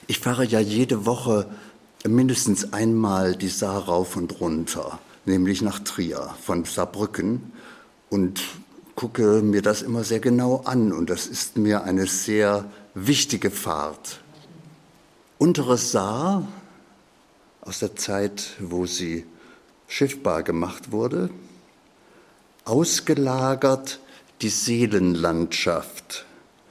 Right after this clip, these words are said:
Ein Fluss wird begradigt, sie baggern im Traumbett. Schön das Flusstal, die Narbe alter Verletzung.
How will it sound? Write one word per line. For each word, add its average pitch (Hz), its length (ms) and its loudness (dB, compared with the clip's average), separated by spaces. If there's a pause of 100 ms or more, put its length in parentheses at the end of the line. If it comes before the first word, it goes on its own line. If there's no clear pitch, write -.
(200)
Ein 107 160 2
Fluss 135 560 0 (120)
wird 92 300 0
begradigt, 85 1080 -2 (420)
sie - 240 -2
baggern 117 680 0 (300)
im 98 240 0
Traumbett. 90 1040 0 (1700)
Schön 131 920 2 (200)
das 98 220 -2
Flusstal, 143 1160 -2 (480)
die 104 100 2
Narbe 127 840 4 (460)
alter 117 640 2 (200)
Verletzung. 95 1080 0